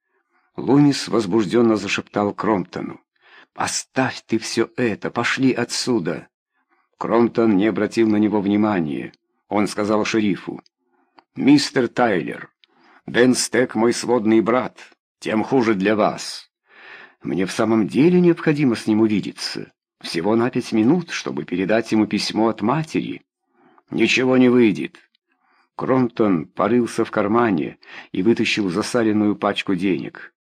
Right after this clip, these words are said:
«Всего две минуты». «Хорошо, пожалуй, я смогу. А,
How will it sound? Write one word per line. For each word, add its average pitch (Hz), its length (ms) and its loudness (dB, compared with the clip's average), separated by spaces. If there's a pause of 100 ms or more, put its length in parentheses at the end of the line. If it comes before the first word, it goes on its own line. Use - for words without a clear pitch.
«Всего 95 500 -4
две 95 280 0
минуты». 98 760 0 (480)
«Хорошо, 120 640 0
пожалуй, 113 520 2
я 107 120 2
смогу. 85 540 -2
А, 82 280 -6